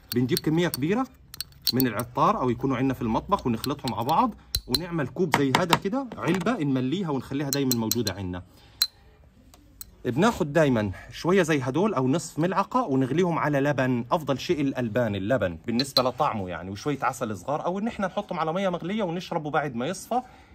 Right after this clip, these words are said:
يوميا كوب صغير. اللي يبعد عنه اللي عنده ضغط عالي أو مشاكل في القلب. غير كده الخولنجان، بصوا يا جماعة، هذا شكله الخولنجان بيبقى مطحون، كلهم عيلة واحدة، والزنجبيل والكركم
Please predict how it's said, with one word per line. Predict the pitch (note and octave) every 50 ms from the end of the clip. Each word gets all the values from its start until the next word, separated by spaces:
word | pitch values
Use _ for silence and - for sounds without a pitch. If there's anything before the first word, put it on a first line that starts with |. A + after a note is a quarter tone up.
| - -
يوميا | A#2+ C#3 D3 C#3+ D#3 F3 F#3+ F#3 F#3 F3+ E3 - -
كوب | - E3 E3 -
صغير. | - - B2 A2 A2+ G#2+ G#2+
اللي | B2 C#3 F#3
يبعد | A3+ G3+ - F3
عنه | F3 E3+ G3+ F#3+
اللي | D#3+ C#3+
عنده | C#3 E3 E3 C#3
ضغط | C3 D3 D#3 - - -
عالي | A#2 C#3 D3+ D#3
أو | - B2+
مشاكل | A#2+ A#2 G#2 - - - -
في | - -
القلب. | F#2 - - G#2+ G2+ F2+ G#2
غير | A#2 F3
كده | E3 - - G3+ G#3+ B3 A#3+ - - - - _
الخولنجان، | A2+ G#2 - C3+ C#3+ C#3+ C#3+ C#3 C3+ A2+ D3+ D3+ C3 G#2+ F2+ E2 - - - _ - - - -
بصوا | - - - - D3
يا | -
جماعة، | D#3+ E3+ E3+ G3
هذا | A3+ F3 F#3+ - -
شكله | - F3 E3+ - F#3+ G3+ B3+ - - - - - - -
الخولنجان | G#2+ G#2 - - C3+ C3 C3 B2 A#2+ G#2+ B2+ C#3+ D#3+ F#3 A3+ B3+ B3 - - - - -
بيبقى | A#2 A#2 G2+ G#2+ A#2
مطحون، | A#2 A#2 - - - E3 F#3+ G#3
كلهم | - - F#3 G3 E3+ E3 C#3+
عيلة | C3 - - C3 A#2+
واحدة، | A2 G#2 - - G2+ G2 F2+ - - - - -
والزنجبيل | A2+ A#2 G#2 G2 B2 C3 C3 A#2 B2 A#2+ A2+ D#3 F3+ G#3+ B3 C4 C4 - - - - - - - - - - - - -
والكركم | G#3 A#2 C#3+ E3 G3 A#3 B3+ B3 - - - - - - - E3+ G3 G#3 G#3 - A3+ C#4 D4+ C4+